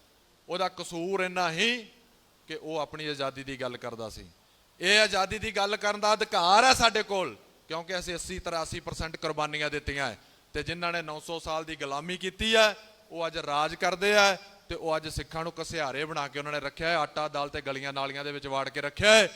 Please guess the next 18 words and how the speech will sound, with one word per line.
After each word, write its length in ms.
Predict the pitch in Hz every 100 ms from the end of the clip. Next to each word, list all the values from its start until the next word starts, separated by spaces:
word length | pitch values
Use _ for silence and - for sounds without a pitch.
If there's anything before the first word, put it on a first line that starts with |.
| - - - 160
ਅਸੀਂ 180 | 185
ਸੋਚ 340 | 170 165 160 160
ਲੈ 160 | 160
ਕੇ 140 | 156 156
ਜਾਣੀ 300 | 143 151 180
ਹੈ 60 |
ਭਾਈ 200 | 175 160
ਜਸਵੰਤ 360 | 147 151 151 151
ਸਿੰਘ 160 | 160 151
ਖਾਲੜਾ 440 | 147 143 147 147
ਦੀ, 200 | 143 120 - - -
ਸਰਦਾਰ 380 | 160 160 170
ਸਿਮਰਨਜੀਤ 560 | 170 170 175 190 190 190
ਸਿੰਘ 180 | 196 190
ਮਾਨ 280 | 180 175 175
ਦੀ। 220 | 165 127 - - 135
ਮਾਨ 300 | 139 151 156
ਨੇ 400 | 160 170 175